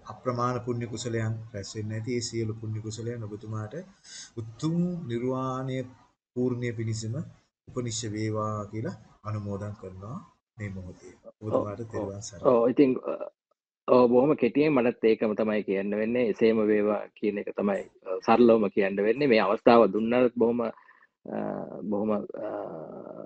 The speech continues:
Speaker 2: ස්තුති කරනවා. මොකද මේ ධර්මය, මේ ඔබගේ ධර්මය අහන කට්ටිය මට තේරෙනවා වෙනම, වෙනම තැනක ඉන්නේ ගොඩක් අය.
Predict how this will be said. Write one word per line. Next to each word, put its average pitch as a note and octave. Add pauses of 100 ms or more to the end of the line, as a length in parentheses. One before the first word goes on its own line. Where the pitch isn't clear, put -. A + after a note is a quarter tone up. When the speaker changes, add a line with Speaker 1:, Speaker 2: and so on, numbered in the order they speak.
(140)
Speaker 2:
ස්තුති A#2+
කරනවා. G2+
මොකද A#2 (200)
මේ G2 (640)
ධර්මය, A2+ (580)
මේ F2+ (180)
ඔබගේ B2+
ධර්මය A2+
අහන A2
කට්ටිය B2
මට A2
තේරෙනවා A2+ (760)
වෙනම, A2+ (220)
වෙනම A#2
තැනක B2
ඉන්නේ A#2
ගොඩක් B2+
අය. F2